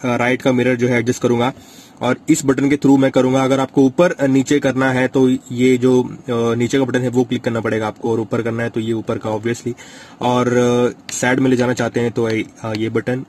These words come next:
और इस side में ले जा-, अ, ले आना चाहते हैं तो ये button। अभी मैं आपको एक demo करके दिखाता हूँ कि कैसे ये mirror जो है, अ, कितना movement करते हैं। अभी आप देख सकते हैं ये जो mirror का जो position है वो normal पे है, और अगर मैं right side पे इसे ले जाना चाहूँ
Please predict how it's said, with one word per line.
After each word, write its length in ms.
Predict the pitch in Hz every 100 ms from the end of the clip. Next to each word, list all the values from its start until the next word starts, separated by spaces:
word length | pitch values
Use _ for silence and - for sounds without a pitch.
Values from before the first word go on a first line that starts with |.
| 113
और 260 | 110 104
इस 160 | 110 -
side 120 | 117
में 80 | 113
ले 60 |
जा-, 220 | 110 107 117
अ, 140 | 113
ले 120 | 107
आना 200 | 110 107
चाहते 240 | 107 101 110
हैं 100 | 113
तो 80 |
ये 160 | 139 113
button। 240 | 107 95
अभी 100 | 165
मैं 120 | 175 170
आपको 300 | 160 - 165
एक 120 | 139
demo 220 | 131 143
करके 180 | 143 143
दिखाता 300 | 135 127 131
हूँ 100 | 135
कि 60 |
कैसे 300 | 131 123 139
ये 80 | 135
mirror 260 | 123 120 127
जो 160 | 123
है, 280 | 120 120 123 127 - - -
अ, 100 | 113
कितना 300 | 110 131 151
movement 420 | 139 127 120 135
करते 260 | 127 117 131
हैं। 360 | 123 120 131 - - - - - -
अभी 180 | 127 123
आप 120 | 143
देख 180 | 127 123
सकते 260 | - 117 131
हैं 280 | 127 131 131
ये 160 | 127
जो 320 | 123 131 127 117
mirror 260 | 127 131
का 180 | 131 135
जो 120 | 123
position 380 | 120 120 117 131
है 80 | 127
वो 120 | 127
normal 320 | 123 113 127
पे 120 | 131 135
है, 200 | 127 127 - - - - 120
और 80 |
अगर 220 | 127 139 151
मैं 140 | 151
right 320 | 131 131 143
side 320 | - 135 131
पे 120 | 127 131
इसे 160 | 135
ले 140 | 123 120
जाना 240 | 123 123
चाहूँ 460 | 120 113 110 123